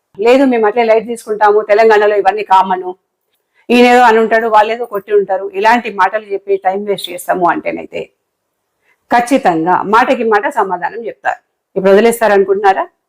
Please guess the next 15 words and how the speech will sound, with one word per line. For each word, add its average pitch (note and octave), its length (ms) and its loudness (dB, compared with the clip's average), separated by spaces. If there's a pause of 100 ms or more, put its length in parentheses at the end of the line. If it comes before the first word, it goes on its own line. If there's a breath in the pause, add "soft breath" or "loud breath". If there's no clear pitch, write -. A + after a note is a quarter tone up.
(480)
వాళ్ళు A3 180 4
వచ్చి A#3 160 0
వీళ్ళపైన A#3 360 2
దాడి A3+ 320 0
చేశారు, G#3 260 -2
మొదటి G#3 280 -2
ఘట్టం G#3+ 240 -2
అయిపోయింది. - 580 -10
ఇట్లే B3+ 200 2
వదిలేస్తే B3 440 2
వీళ్ళు E4 180 4
వెళ్ళి D#4 140 2
వాళ్ళపైన C4+ 380 2
దాడి C3+ 300 -2
చేస్తారు. - 300 -20